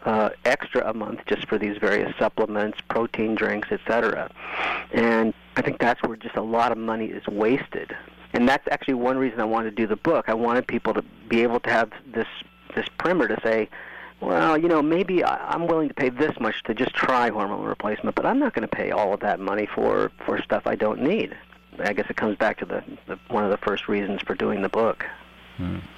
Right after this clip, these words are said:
Speaker 2: Given, given those reasons, what do your parents think of, of what you found?
Speaker 1: You know, they're pretty moderate, and, and they don't do anything to excess. And that was the same with anti-aging medicine. I mean, they are not the kind who get up in the morning and take fourteen different pills, and then at night take fourteen different pills.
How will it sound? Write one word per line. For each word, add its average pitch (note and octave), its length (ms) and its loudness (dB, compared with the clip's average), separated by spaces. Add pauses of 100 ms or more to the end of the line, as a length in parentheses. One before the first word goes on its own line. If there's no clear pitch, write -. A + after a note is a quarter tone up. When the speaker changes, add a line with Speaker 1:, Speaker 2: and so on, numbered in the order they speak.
(100)
Speaker 2:
Given, A2 280 4
given A2 160 4
those G#2 180 4
reasons, A2+ 260 4
what G2+ 100 2
do F#2 40 -2
your F#2+ 60 0
parents A2 280 0
think E2 160 -4
of, D#2+ 100 -6
of F#2 120 0
what F#2+ 100 2
you F2 80 0
found? F#2+ 320 0 (400)
Speaker 1:
You F#3 100 0
know, D#3 140 4
they're E3+ 180 2
pretty F3+ 540 -2
moderate, A#2+ 800 0
and, G#2+ 240 -4
and A2+ 100 -2
they - 100 2
don't G#3+ 160 0
do D3+ 120 -2
anything A#2+ 400 0
to - 200 -2 (340)
excess. - 500 -2 (420)
And C#3+ 200 2
that C#3+ 100 2
was C#3+ 100 2
the C3 160 -4
same B2 160 2
with A#2 160 -4
anti-aging G2+ 500 -2
medicine. G2+ 300 0
I G#2+ 40 0
mean, A2 200 2
they C3+ 260 6
are C3 60 4
not A#2 240 0
the A2+ 80 -4
kind G#2+ 260 0
who G#2+ 100 0
get G#2 180 2
up G#2+ 160 2
in G#2+ 100 -2
the G#2+ 60 -4
morning G2+ 320 0
and G2 100 -4
take G2+ 220 -2
fourteen F#2+ 400 -2
different F#2+ 320 -2
pills, A#2+ 400 4
and G2+ 120 -4
then F2+ 80 0
at F#2+ 120 -4
night G#2+ 240 0
take F#2 200 -2
fourteen G2+ 340 -4
different - 320 -4
pills. B2 380 4